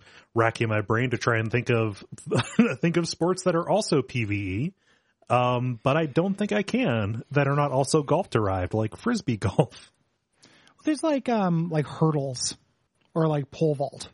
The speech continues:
Speaker 1: Yeah.
Speaker 2: You know, they're, like, Olympic events that are P V E.
Speaker 1: Yeah. Yeah.
Speaker 2: Um, you know, but in terms of, like, a traditional sport, like, it's, like, the one. And obviously that appeals to my intense sense of isolation and not wanting to
Speaker 1: Yes.
Speaker 2: socialize.
Speaker 1: Yeah, yeah. Um, although, like, it's fun to, like, ride around on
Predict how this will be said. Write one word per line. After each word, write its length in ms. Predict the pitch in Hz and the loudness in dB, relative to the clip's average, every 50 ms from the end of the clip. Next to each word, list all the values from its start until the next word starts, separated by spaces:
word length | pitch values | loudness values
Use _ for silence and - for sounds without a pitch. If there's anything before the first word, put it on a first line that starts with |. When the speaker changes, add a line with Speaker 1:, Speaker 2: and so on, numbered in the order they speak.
| _ _ _ | _ _ _
Speaker 1:
Yeah. 360 | - 113 120 117 110 110 107 104 | -4 0 2 2 2 2 0 2
Speaker 2:
You 80 | 151 175 | 2 2
know, 60 | 175 | 4
they're, 160 | 175 185 185 | 4 4 4
like, 140 | 180 175 180 | 2 2 2
Olympic 360 | 180 175 196 214 208 214 175 | 0 2 2 2 2 2 0
events 320 | 170 147 151 156 156 147 - | 0 0 2 0 0 0 0
that 100 | 160 143 | 0 0
are 100 | 139 131 | 0 -2
P 200 | - - 147 135 | -2 -2 -2 -2
V 80 | 139 | -2
E. 340 | - - 131 147 170 - 147 - _ _ _ - _ _ - | -2 -4 -6 -8 -8 -10 -12 -14 _ _ _ -20 _ _ -6
Speaker 1:
Yeah. 440 | 123 110 110 104 101 101 92 87 87 - _ _ - | -4 -2 -2 -2 -2 -2 -4 -6 -10 -14 _ _ -2
Yeah. 380 | - 151 147 143 139 135 135 135 | 2 4 4 4 2 2 0 0
Speaker 2:
Um, 240 | 135 139 147 170 - - | 0 0 -2 -4 -6 -2
you 120 | 170 160 | 0 2
know, 220 | 147 147 147 151 151 | 2 2 2 2 2
but 180 | 139 165 160 170 | 2 2 0 2
in 160 | 175 165 160 | 0 0 0
terms 300 | - 202 208 208 202 185 | 2 2 2 2 2 2
of, 80 | 185 | 2
like, 160 | 180 175 156 170 | 2 2 2 2
a 80 | 160 | 0
traditional 440 | 139 - 170 165 180 175 - 180 143 | 0 0 0 0 0 0 0 -2 -4
sport, 400 | - - - - 320 233 180 180 | -4 -8 -2 0 0 0 0 0
like, 160 | 165 156 143 | 0 2 2
it's, 140 | 160 151 - | 2 2 2
like, 160 | 175 165 139 131 | 2 0 0 2
the 180 | 143 170 165 156 | 2 4 4 4
one. 300 | 160 175 170 151 135 147 | 2 2 2 0 0 -2
And 300 | 147 170 170 170 170 180 | -2 0 0 0 0 -2
obviously 420 | 160 170 196 208 202 180 156 175 156 | 0 2 2 4 4 2 2 2 0
that 120 | 156 147 | 0 0
appeals 340 | 143 - - 160 151 147 - | -2 0 0 0 0 2 0
to 60 | - | 0
my 100 | 151 147 143 | -2 0 0
intense 500 | 143 143 131 - - 180 180 180 - - | -2 -2 -2 -2 0 0 0 0 0 0
sense 240 | 156 147 139 131 151 | 0 0 0 0 -2
of 80 | 143 | -2
isolation 560 | 139 143 135 - 147 147 151 156 147 - 151 143 | -2 -2 -4 -4 -2 0 0 0 0 -4 -6 -6
and 100 | 143 143 | -4 -4
not 160 | 143 139 147 | -4 -4 -4
wanting 200 | 151 147 143 - | -2 -2 0 0
to 60 | 110 | 0
Speaker 1:
Yes. 240 | 110 113 170 165 156 - | 0 0 0 0 0 -2
Speaker 2:
socialize. 480 | 160 - - - - - - - - _ _ _ | -4 -2 -2 -2 -4 -4 -6 -8 -12 _ _ _
Speaker 1:
Yeah, 380 | - 113 123 117 101 - - 82 | -4 0 2 2 2 0 -4 -6
yeah. 300 | 95 95 90 - 104 - - _ _ _ _ - | -6 -6 -8 -8 -10 -12 -14 _ _ _ _ 0
Um, 320 | - 127 117 113 110 131 - | 2 2 4 4 0 0 2
although, 320 | 135 135 131 147 240 180 123 | 2 2 4 4 2 2 2
like, 280 | 113 107 110 110 - - - | 2 2 0 0 0 0 0
it's 200 | 135 123 - - | 0 0 0 2
fun 240 | - 127 120 113 104 | 2 2 2 2 0
to, 60 | 107 | 0
like, 220 | 95 98 95 - - | 0 0 -2 0 0
ride 180 | 107 98 95 | -2 0 0
around 240 | 92 92 90 92 95 | 0 -2 -2 -2 -2
on 180 | 92 92 95 | -4 -6 -8